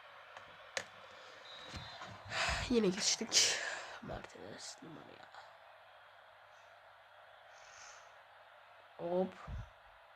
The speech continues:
Lekaso. Acuna. Ah, Acuna benim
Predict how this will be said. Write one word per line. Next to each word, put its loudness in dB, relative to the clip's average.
Lekaso. 8
Acuna. 8
Ah, 4
Acuna 4
benim 2